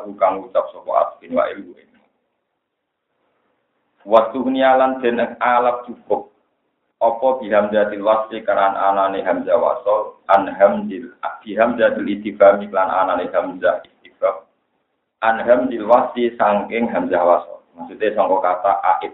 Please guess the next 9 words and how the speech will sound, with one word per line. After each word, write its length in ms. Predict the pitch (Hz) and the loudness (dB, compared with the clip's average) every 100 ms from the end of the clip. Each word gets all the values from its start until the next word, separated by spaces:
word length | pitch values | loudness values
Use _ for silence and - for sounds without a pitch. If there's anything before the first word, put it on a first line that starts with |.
| _ | _
tola, 240 | 92 92 76 - 107 - - _ _ _ _ - | 0 0 0 0 -2 -4 -14 _ _ _ _ -8
terus 160 | 98 | -6
si 80 | - | 0
hamzah 480 | 101 95 95 98 95 | 0 0 -2 0 0
wasol 400 | 95 - 113 107 | 0 -2 -4 -6
sing 80 | 104 | -12
dibuang, 560 | 101 101 104 90 90 | -16 0 2 2 0
hamzah 320 | 87 90 92 | -4 -2 0
napa? 400 | 90 92 107 - | 0 -2 -4 -4